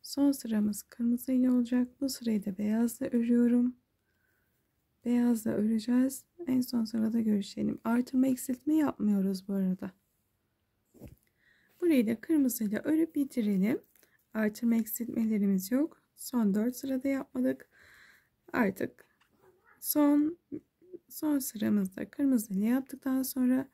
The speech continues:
bunu da başına dikeceğiz. Sonra kupamız bitecek. Kupamız bitecek. Şimdi en son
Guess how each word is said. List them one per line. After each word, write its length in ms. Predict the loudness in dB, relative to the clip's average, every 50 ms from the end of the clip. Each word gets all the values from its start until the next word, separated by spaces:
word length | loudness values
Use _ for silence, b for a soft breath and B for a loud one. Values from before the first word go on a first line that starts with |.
| b b b b b b _ 0
bunu 180 | 2 4 6 4
da 120 | 4 2
başına 400 | 0 -2 -4 -4 -4 -6 -6 -6
dikeceğiz. 680 | -8 -10 -12 -10 -6 -2 0 2 2 2 0 -2 -6 -14 _ _ _
Sonra 720 | -16 -8 -2 0 0 0 2 0 0 2 2 2 2 0 0 -4 _ _ _ -20 -20 -20
kupamız 760 | -10 -6 -6 -4 -2 -2 -2 0 2 2 2 0 -2 -4 -10 _ _
bitecek. 600 | -10 -8 -4 -4 0 2 2 4 4 2 2 0 -4 -10 -18 -20 -20 -16 -14 -14 -14 -14 -20 _
Kupamız 540 | -14 -14 -8 -4 -2 -2 0 -2 -2 -4 -8
bitecek. 540 | -8 -8 -6 -8 -6 -6 -6 -8 -8 _ _ _ _ _ _ _ _ _ _ _ _ _ _ -20 -20 _ _ _ b b b b b b b b b b b
Şimdi 280 | _ -10 -6 -6 -6 -4 0
en 220 | 2 4 4 4
son 520 | 2 0 0 2 2 4 4 4 2 0